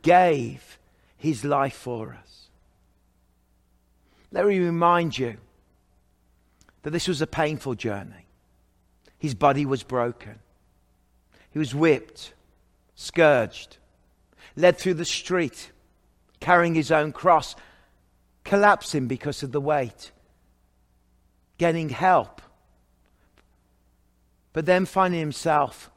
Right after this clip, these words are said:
at the place called Golgotha. There, brutal pieces of metal were driven into his hands and into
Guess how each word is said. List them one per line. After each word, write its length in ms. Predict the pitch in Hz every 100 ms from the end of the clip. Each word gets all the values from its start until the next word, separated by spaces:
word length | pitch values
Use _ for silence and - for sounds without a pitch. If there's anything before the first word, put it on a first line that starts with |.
| _ _ _ _ _
at 140 | 143
the 80 | 139
place 340 | - 156 147 -
called 280 | - 147
Golgotha. 680 | 139 131 110 139 127 120 113 - -
There, 580 | 139 156 185 185 190 185 - _ _ _ _ _ _
brutal 440 | 117 180 190 - 175
pieces 440 | 180 185 160 147
of 80 | 156
metal 520 | 170 170 - 139 120 - -
were 80 | -
driven 480 | 131 165 156 160
into 560 | 156 156 160 - - 156
his 200 | 139 -
hands 540 | 156 170 170 175 - - - -
and 160 | 156 -
into 680 | 156 156 147 - 156 147